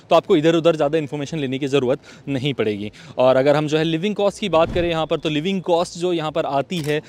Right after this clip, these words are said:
अ, per month की, पहली बात तो यहाँ पर घर ढूंढना बहुत मुश्किल टास्क है दोस्तों।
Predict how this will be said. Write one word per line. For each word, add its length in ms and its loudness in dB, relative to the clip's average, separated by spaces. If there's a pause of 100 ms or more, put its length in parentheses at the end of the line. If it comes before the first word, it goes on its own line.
(280)
अ, 280 4
per 320 4
month 340 0
की, 80 -8
पहली 240 2
बात 220 2
तो 60 0
यहाँ 180 -4
पर 140 -4
घर 240 -2
ढूंढना 380 -2
बहुत 340 -2
मुश्किल 300 -2
टास्क 280 -2
है 60 0
दोस्तों। 300 0